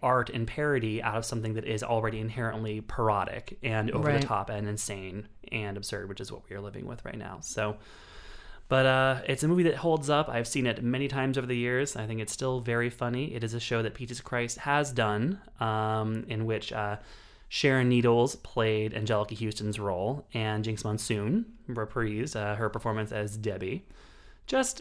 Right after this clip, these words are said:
Speaker 1: just wonderful. Oh, and then <laughs> Peaches, Peaches played Wednesday. <laughs> Um, which is hilarious because, um, if you guys haven't seen Peaches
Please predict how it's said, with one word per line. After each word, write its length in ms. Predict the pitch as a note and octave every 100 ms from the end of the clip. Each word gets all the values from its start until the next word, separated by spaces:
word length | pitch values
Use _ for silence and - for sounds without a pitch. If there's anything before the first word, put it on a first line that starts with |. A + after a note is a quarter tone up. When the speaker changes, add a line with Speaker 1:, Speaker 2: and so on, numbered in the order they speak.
| -
Speaker 1:
just 260 | - G3 -
wonderful. 560 | D#3 C#3 D3 B2+ A#2 G2+
Oh, 200 | B2 A#2+
and 120 | A#2+
then 500 | B2+ - - - E3+
<laughs> 0 |
Peaches, 480 | - F3 - A#3 - - - C4
Peaches 360 | - A#3+ G3+ -
played 340 | - G#3+ D#3
Wednesday. 580 | C#3 C#3 C3+ - - - - - - - - - -
<laughs> 0 | - A3+ - C4 A#3 G3+ E3+
Um, 500 | E3 D#3 D#3 D#3 E3
which 200 | D3 C#3
is 160 | C#3 C#3
hilarious 540 | C#3+ A#2 G2+ G2+ G#2+
because, 640 | A#2 A2+ G#2+ G#2 G#2 G#2 -
um, 460 | G#2+ G#2 G#2+ G#2+
if 100 | A#2
you 60 | B2
guys 180 | A#2 B2+
haven't 180 | A#2+
seen 500 | A#2 A#2+ A2 G#2+ G#2+ -
Peaches 560 | - A2 A2 G#2+ G#2